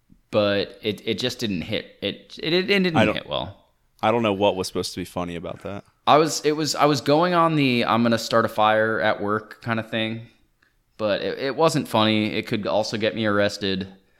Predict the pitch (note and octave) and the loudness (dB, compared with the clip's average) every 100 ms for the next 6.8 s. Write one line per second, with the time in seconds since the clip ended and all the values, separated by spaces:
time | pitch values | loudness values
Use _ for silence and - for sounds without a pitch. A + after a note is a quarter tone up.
0 | _ _ _ - G#2+ G2+ F#2+ F#2+ G#2+ G2 | _ _ _ -4 0 0 -2 0 0 0
1 | G2 G2 F#2+ F#2+ G2 F#2 F2 F#2 F2+ F#2 | 0 0 -2 0 -2 -2 -4 -6 -6 -6
2 | F2+ E2 E2 _ _ _ _ _ _ _ | -8 -8 -10 _ _ _ _ _ _ _
3 | _ _ - - C#3 - A2+ A2+ G#2 F#2 | _ _ -20 -12 -12 -2 2 6 6 4
4 | G2 A#2+ A#2 G2+ G2+ - F#2+ E2 F2 - | 4 2 2 0 0 0 0 0 -2 -2
5 | E2 - - F2 G#2 _ - A2+ G2 A2+ | -4 -6 -8 -14 -16 _ -8 -4 0 0
6 | - - - - - G#2 B1+ | -2 -8 -18 -18 -6 -4 -4